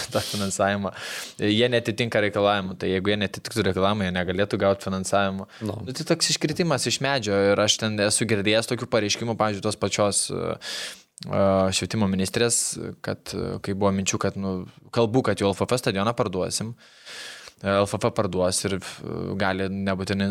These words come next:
Speaker 1: nusipirkt klubas, gali kažkokie, nežinau, Haneris nusipirkt ir pastatyt ten, e, pagal tai, ką leis architektūrai, archi-, architektai, nežinau, ofisus ir daugiabučių dalį, žinai. Ir kad Vilnius lieka be normalaus stadiono.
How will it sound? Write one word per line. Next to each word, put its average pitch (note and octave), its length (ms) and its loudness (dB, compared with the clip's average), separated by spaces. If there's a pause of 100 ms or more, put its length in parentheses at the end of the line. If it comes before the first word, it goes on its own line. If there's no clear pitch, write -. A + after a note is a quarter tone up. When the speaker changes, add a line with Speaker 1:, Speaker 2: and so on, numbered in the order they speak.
Speaker 1:
nusipirkt G2 460 -2
klubas, D3 340 4
gali G2 160 2
kažkokie, - 480 -2
nežinau, G2 240 4
Haneris C3 480 2
nusipirkt A2+ 480 0
ir G2 80 -2
pastatyt G#2+ 400 0
ten, G2+ 240 0
e, G#2 60 0 (180)
pagal G2 400 0
tai, G#2+ 80 2
ką G2+ 160 2
leis G2+ 320 2
architektūrai, G#2+ 720 2 (320)
archi-, A2 320 0 (100)
architektai, A2+ 880 2
nežinau, A#2 380 2 (340)
ofisus A2+ 480 4
ir B2+ 80 2
daugiabučių C3+ 560 4
dalį, G2 320 2
žinai. G2 160 -6 (320)
Ir G#2 160 0
kad G#2 160 0
Vilnius G#2+ 240 2
lieka A2 240 2
be G#2 80 2
normalaus G#2 400 2
stadiono. G#2+ 460 0